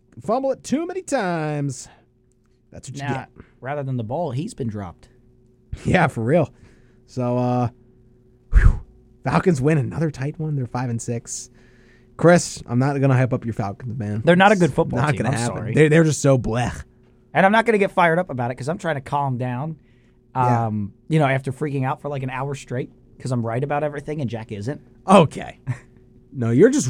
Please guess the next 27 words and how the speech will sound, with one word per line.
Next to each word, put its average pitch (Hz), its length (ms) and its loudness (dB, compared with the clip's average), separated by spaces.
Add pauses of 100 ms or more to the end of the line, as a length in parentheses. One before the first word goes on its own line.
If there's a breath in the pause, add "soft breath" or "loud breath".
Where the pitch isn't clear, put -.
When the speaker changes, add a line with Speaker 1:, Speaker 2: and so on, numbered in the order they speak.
(120)
Speaker 1:
wrong, 208 540 8 (100)
Speaker 2:
I'm 135 140 -10
wrong. 156 100 2
Speaker 1:
Mitch. 208 560 0 (720)
Speaker 2:
No, 123 400 -10 (100)
I'm 151 120 -12
Speaker 1:
Goodness 294 360 6
Speaker 2:
correct. 156 120 -2
Speaker 1:
gracious. - 560 -8 (1000)
You 151 60 -2
know 240 80 6
what 262 100 6
else 254 180 0
was 196 140 -6
wrong? 220 400 0 (340)
Not 202 220 0
playing 202 240 2
in 170 80 -2
six - 240 -4
feet 175 160 -2
of 135 60 -6
snow. 110 320 -8 (640)
Bills 208 220 2
and 214 100 0
Browns 202 300 0
in 196 60 -2
Detroit. 170 400 0